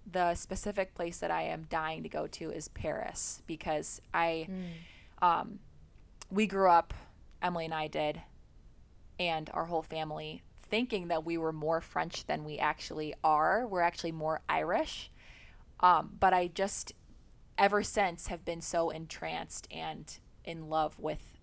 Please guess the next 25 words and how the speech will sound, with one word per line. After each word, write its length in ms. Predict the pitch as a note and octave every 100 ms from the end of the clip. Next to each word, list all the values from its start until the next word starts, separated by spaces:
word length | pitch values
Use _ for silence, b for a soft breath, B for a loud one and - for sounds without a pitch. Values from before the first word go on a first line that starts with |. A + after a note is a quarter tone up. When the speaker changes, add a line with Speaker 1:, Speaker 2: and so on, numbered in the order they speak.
| - -
Speaker 1:
the 100 | -
French, 560 | - D#3+ D3+ - - - D#3+
and 320 | D3+ D3+ -
every 260 | E3+ E3+ D#3+
way 240 | D#3+ D#3
that 140 | D#3 -
they 120 | D3+
live 340 | D3+ D3+ D3
is 80 | D3
so 460 | - - D#3 D#3+ - - - -
beautiful. 640 | D#3+ D#3+ - G#3 A#3 B3+ B B B B B
So 220 | - F3
I 100 | E3
would 140 | F3+ E3+
love 200 | F3 F3
to 80 |
just 240 | F3 E3+ -
go 220 | E3 D#3+
experience 640 | D3+ - - E3+ D#3 D#3
that 240 | - D#3+ -
for 160 | F3+
a 60 | D#3+
time 460 | - D#3 D3 - F#3
and 180 | E3 D#3
then 340 | D#3+ D3 D3+